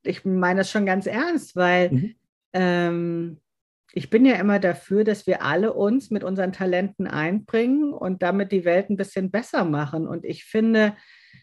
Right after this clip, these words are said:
Speaker 1: zu Ende gebrachte, ähm, Projekte,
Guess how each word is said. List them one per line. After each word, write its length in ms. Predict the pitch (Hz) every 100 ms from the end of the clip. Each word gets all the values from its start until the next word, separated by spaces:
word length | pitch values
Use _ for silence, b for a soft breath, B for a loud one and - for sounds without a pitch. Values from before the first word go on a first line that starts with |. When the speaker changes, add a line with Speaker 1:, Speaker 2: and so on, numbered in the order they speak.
| _
Speaker 1:
zu 220 | - 190
Ende 380 | 175 214 294 285
gebrachte, 1200 | 220 208 - 185 185 - - 185 185 180 175 - -
ähm, 380 | 170 170 165
Projekte, 880 | 160 175 175 214 - - - 143 131